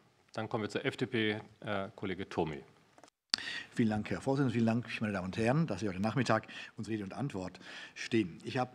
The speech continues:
Speaker 2: eine Frage an Professor Koopmans und eine Frage an Professor Thüm. Meine Frage an Herrn Koopmans ist, ist folgende. Ihre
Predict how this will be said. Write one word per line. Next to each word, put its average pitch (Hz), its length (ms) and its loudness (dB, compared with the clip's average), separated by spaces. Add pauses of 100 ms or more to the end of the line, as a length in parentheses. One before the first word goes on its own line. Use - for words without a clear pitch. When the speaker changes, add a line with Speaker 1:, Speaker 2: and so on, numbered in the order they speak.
(120)
Speaker 2:
eine 151 280 6
Frage 131 240 4
an 110 320 0
Professor 98 400 -6 (200)
Koopmans 170 560 2
und 127 140 -6
eine 113 220 -4
Frage 123 200 -4
an 113 120 -4
Professor 104 300 -8 (140)
Thüm. 135 480 0 (520)
Meine 120 120 0
Frage 120 300 0
an 120 80 -2
Herrn 113 340 0
Koopmans 117 560 0
ist, - 280 -6
ist - 120 -8
folgende. 117 520 2 (480)
Ihre 131 320 4